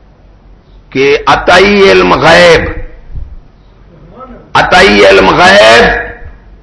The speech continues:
کو الوہیت کی دلیل بنانا یہ نصارہ کا مذہب ہے۔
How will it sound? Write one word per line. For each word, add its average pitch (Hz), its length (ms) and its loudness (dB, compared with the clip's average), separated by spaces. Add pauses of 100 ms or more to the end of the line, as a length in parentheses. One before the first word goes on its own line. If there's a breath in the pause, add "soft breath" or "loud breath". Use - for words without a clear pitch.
(340 soft breath)
کو 202 320 2
الوہیت 190 600 2
کی 202 120 0
دلیل 190 500 0
بنانا 214 680 2
یہ 214 180 2
نصارہ 190 580 2
کا 165 100 0
مذہب 135 420 0
ہے۔ 120 440 0